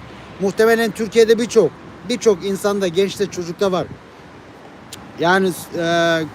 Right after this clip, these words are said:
bizim yaşadığımız ülkelerde, Karadeniz, Akdeniz ülkelerinde bunlardan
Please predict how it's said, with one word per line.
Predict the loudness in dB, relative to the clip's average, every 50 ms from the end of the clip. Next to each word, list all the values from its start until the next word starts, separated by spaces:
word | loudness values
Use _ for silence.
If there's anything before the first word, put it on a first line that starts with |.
| -10 -10
bizim | -4 -2 0 2 4
yaşadığımız | 2 2 2 2 2 2 2 2 0 -2 -4 -8 -14 -18 -18 -14 -8 -6
ülkelerde, | -6 -4 0 2 4 6 6 6 4 4 4 4 4 4 2 0 -2 -4 -4 0 0 0 2 2
Karadeniz, | 4 4 6 6 6 6 4 4 2 2
Akdeniz | 2 2 4 6 6 6 6 4 2 2
ülkelerinde | 4 4 4 4 4 4 6 6 6 6 4 4 4 4 2 0 0 0 0 0 0 2 2 2 2 2
bunlardan | 2 2 4 4 4 6 6 4 4